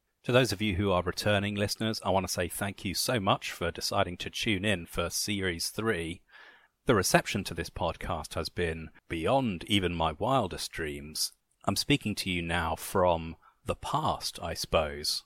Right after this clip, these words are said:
At the time of speaking, Chapter ten of Lesbian Slave Island has just been released, and the podcast has already hit the landmark which I set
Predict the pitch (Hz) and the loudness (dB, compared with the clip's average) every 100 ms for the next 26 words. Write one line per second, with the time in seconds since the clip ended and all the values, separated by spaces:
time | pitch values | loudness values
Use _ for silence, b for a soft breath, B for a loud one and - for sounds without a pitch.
0 | _ _ - - - - 123 113 87 - | _ _ 2 2 2 2 2 2 -2 -4
1 | 95 90 92 85 80 80 - b b - | -4 -4 0 -2 -2 -10 -16 b b -2
2 | 120 - - - 131 90 80 - 95 87 | -2 -2 -6 0 2 2 0 -4 0 0
3 | - 87 82 80 - 87 82 90 92 82 | 2 -2 -2 -2 -2 0 2 4 4 4
4 | 78 - 80 78 80 - B - 113 - | -2 -4 -2 0 -2 -6 B 0 0 2
5 | - 92 82 82 92 78 - - - - | 0 0 0 0 0 0 -4 -6 -6 -12
6 | _ 101 95 85 85 82 - _ 92 - | _ 4 4 6 2 -6 -14 _ -6 0
7 | 120 117 98 80 - 87 - 107 104 92 | 0 0 0 0 -2 -8 -2 0 2 0
8 | 82 80 82 b b 123 - 90 87 117 | -2 -4 -8 b b -2 2 0 2 2
9 | 139 104 85 78 - 90 80 - - - | 2 2 0 0 -4 -8 -4 -4 -4 0
10 | 90 85 82 82 _ - - 131 | 0 2 0 -4 _ -4 4 6